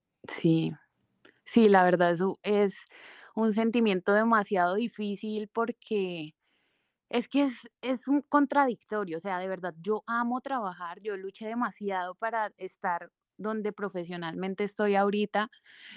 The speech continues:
y, y dejarlo a un lado, o sea, nunca se me ha pasado por la cabeza, y más en esta situación que, de verdad, uno también desea ser mamá, de estar embarazada y que todas las cosas vayan bien.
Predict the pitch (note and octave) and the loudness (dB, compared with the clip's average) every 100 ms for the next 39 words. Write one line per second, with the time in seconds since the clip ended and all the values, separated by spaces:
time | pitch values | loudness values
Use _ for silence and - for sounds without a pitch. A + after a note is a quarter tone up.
0 | - - A3+ A3+ G#3+ G#3 G3+ G3 F#3+ - | -10 2 4 6 4 4 4 4 2 -4
1 | - G#3+ A3 G#3+ G3+ F#3 G#3 A3+ A#3 A#3 | -2 4 6 8 6 4 0 -2 -2 2
2 | A3+ A3+ A3+ A3+ F#3+ G3+ G#3 G3+ G#3+ B3+ | 2 0 -4 -8 -8 -10 -8 -8 -6 -6
3 | B3+ A#3+ G3 - F#3+ G3 G3+ A3 A3+ G3+ | -6 -8 -8 -10 -12 -10 -12 -12 -14 -14
4 | - E3+ D#3+ E3+ E3 - _ _ _ _ | -12 -12 -10 -12 -14 -18 _ _ _ _
5 | G#3+ A3+ A3 G3+ G3 G#3 A#3 A#3+ B3 B3 | -6 -2 2 2 2 -2 -4 -4 -4 -4
6 | A#3+ A3+ G3 F3+ A3 B3 F#3+ F3 - A#3 | -4 -6 -6 -8 -4 -2 -2 -4 -4 -6
7 | A#3+ A#3+ G#3+ F#3 F3+ G3+ G3+ G#3+ G#3 G#3+ | -4 -2 -2 -4 -4 -4 -2 -2 0 -2
8 | G#3 G#3 G#3 F#3+ F#3 F#3 G3 F#3+ G3 F3+ | -4 -4 -4 -4 -4 -4 -6 -10 -12 -12
9 | F#3 G3 G3 F#3 F#3 F3 F#3+ - G3 F#3 | -8 -6 -6 -8 -6 -6 -8 -12 -16 -12
10 | E3+ G3+ - F3+ F3 F#3 F#3+ F#3 F#3+ G3+ | -12 -12 -14 -18 -16 -6 -4 -4 -6 -8
11 | G#3+ A3+ C#4 | -10 -8 -10